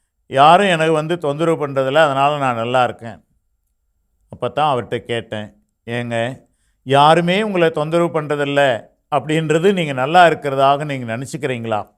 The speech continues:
அப்போ அவர்கிட்ட ஒரு வார்த்தை கேட்டேன் இங்கிலீஷ்ல, "Man is a social animal" அப்படின்னு சொல்லி ஒரு தத்துவம் சொல்லியிருக்காங்களே, அதை கேள்விப்பட்டிருக்கேன். கேள்விப்பட்டிருக்கேன். அப்போ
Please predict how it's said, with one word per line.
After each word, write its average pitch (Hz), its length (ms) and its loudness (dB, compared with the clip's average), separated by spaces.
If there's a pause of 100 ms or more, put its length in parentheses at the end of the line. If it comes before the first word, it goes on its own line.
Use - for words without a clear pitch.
(1300)
அப்போ 170 340 2
அவர்கிட்ட 143 180 -4
ஒரு 143 160 0
வார்த்தை 127 380 0
கேட்டேன் 120 640 -12 (100)
இங்கிலீஷ்ல, 147 760 -4 (720)
"Man 196 380 2
is - 100 -10
a 160 100 0 (100)
social 170 480 0
animal" 139 640 -4 (380)
அப்படின்னு 151 340 -2
சொல்லி 147 280 -4
ஒரு 135 220 0
தத்துவம் 170 500 -2
சொல்லியிருக்காங்களே, 120 920 -4
அதை 120 300 -8
கேள்விப்பட்டிருக்கேன். 120 760 -6 (400)
கேள்விப்பட்டிருக்கேன். 127 840 -4 (500)
அப்போ 123 640 -4